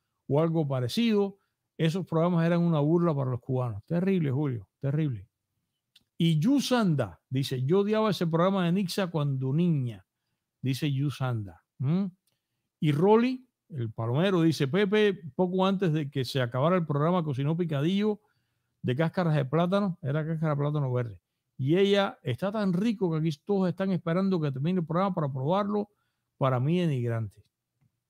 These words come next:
Tiene razón, ¿no? Lo que está diciendo Rolly. Mike Fernández, que acaba siempre de llegar, como siempre, en su Super dieciocho de K L M, dice: El libro de recetas se editó en Cuba tal vez en los setenta, no, se editó en el ochenta.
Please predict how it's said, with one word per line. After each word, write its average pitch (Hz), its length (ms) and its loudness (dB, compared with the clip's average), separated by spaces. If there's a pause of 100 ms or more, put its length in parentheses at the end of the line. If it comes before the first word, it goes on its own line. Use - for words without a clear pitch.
(480)
Tiene 165 240 2
razón, 139 380 -2
¿no? 139 160 -8 (360)
Lo 120 100 -2
que 120 60 -2
está 139 160 -2
diciendo 135 360 -2
Rolly. 117 300 -6 (460)
Mike 185 240 2
Fernández, 202 520 2
que 160 80 2
acaba 180 300 2
siempre 185 280 0
de 175 60 2
llegar, 185 120 0
como 170 160 0
siempre, 180 280 0
en 151 40 0
su 139 140 -6
Super 170 320 0
dieciocho 156 540 0
de 139 120 0
K 143 100 -4
L 165 240 2
M, 151 200 -2 (720)
dice: 147 340 -2
El 147 140 0
libro 226 240 2
de 214 80 6
recetas 190 440 -2
se 175 60 -4
editó 156 280 2
en 185 80 0
Cuba 190 260 0
tal 151 140 0
vez 170 140 2
en 180 60 2
los 156 120 -2
setenta, 180 600 -2
no, 185 180 -4
se 156 120 -4
editó 165 240 -2
en 226 60 0
el 202 80 0
ochenta. 143 380 -4